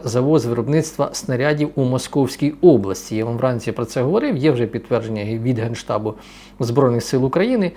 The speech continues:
Вони пишуть, що зафіксована серія вибухів у районі міста Краснозаводськ та рух пожежної техніки в сусідніх населених пунктах. Це підприємство, до речі, друзі, виробляє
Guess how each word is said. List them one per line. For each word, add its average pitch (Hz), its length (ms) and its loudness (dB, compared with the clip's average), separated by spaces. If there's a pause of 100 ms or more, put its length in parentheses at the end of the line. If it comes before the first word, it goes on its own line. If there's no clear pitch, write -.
(240)
Вони 160 200 4
пишуть, 156 340 0
що 139 240 0
зафіксована 131 680 0
серія 120 340 0
вибухів 117 520 0
у 135 120 0
районі 120 340 0
міста 120 400 -2 (320)
Краснозаводськ 123 1200 0
та 143 100 6
рух 160 220 6
пожежної 117 540 0
техніки 123 500 -2
в 120 60 -6
сусідніх 123 520 -6
населених 180 440 -2
пунктах. 175 400 -2 (540)
Це 220 180 6
підприємство, 175 680 2
до 147 100 2
речі, 165 240 2
друзі, 139 260 4
виробляє 139 580 4